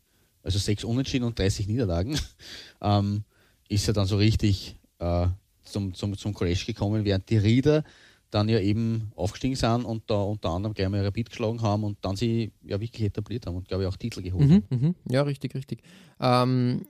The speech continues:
Speaker 2: was mir noch aufgefallen ist bei der Recherche, ähm, Ried hat auch sehr viele, viele Ausrüster, äh, getragen im Laufe der Zeit. Da war Umbro mal dabei, da war Adidas, da war Nike, jetzt hat man Hummel,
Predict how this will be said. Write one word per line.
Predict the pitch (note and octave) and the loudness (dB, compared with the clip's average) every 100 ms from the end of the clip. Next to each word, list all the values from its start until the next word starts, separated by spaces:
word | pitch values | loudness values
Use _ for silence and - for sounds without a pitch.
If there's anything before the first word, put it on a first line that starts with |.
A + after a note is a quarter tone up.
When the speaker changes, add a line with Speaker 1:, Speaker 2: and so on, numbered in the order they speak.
| - | -2
Speaker 2:
was | D#3+ D3+ | 4 8
mir | F#3 | 10
noch | G#3+ D3+ | 10 8
aufgefallen | D3+ F3+ E3 D#3+ | 4 2 4 4
ist | D#3+ | 2
bei | D#3 | 2
der | D3 | 2
Recherche, | D3 A#2+ B2+ D3 C3+ | 2 4 6 4 4
ähm, | C3 B2 B2 - | 4 2 0 -2
Ried | D3+ A2+ C#3+ | -2 -2 -2
hat | C#3+ | -4
auch | - A#2 | -2 -4
sehr | C3+ | -6
viele, | - C3 A#2+ A#2 - C3 | -4 0 2 0 -2 -8
viele | - B2+ A#2 | -6 -4 -4
Ausrüster, | G#2 B2 B2+ - A#2+ A#2 C#3 A#2+ A2 | -2 -2 -2 0 -2 0 0 0 -2
äh, | |
getragen | - - A2+ A2 A#2+ D#3 - - - - | -4 -2 0 0 2 0 -2 -20 -16 2
im | C#3 | 6
Laufe | B2+ C3 C#3 | 8 8 4
der | C#3 | 2
Zeit. | - B2+ - | 4 2 4
Da | A#2 | 2
war | A#2+ | 4
Umbro | F3 G3 F3 E3+ | 8 8 8 6
mal | D#3+ | 4
dabei, | D3+ D3 C3+ C3+ C3+ | 2 2 2 2 0
da | B2+ | -2
war | A2+ C3+ | -4 -2
Adidas, | C#3+ C3+ C3+ B2+ | -2 0 0 -2
da | - | -2
war | B2 | -2
Nike, | A#2+ B2 B2+ - C3+ C3 | 2 2 0 4 4 4
jetzt | C3 C3+ - | 2 -2 -2
hat | B2 | -2
man | A#2 | 2
Hummel, | D#3 E3+ E3 | 6 8 8